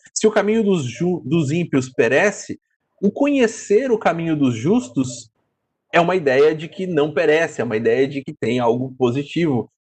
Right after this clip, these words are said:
e bom, tá? Então, essa ideia de trazer um contraste em relação à primeira linha,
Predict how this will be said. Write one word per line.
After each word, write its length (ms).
e 80
bom, 360
tá? 280
Então, 360
essa 260
ideia 260
de 180
trazer 340
um 140
contraste 1080
em 100
relação 580
à 100
primeira 420
linha, 360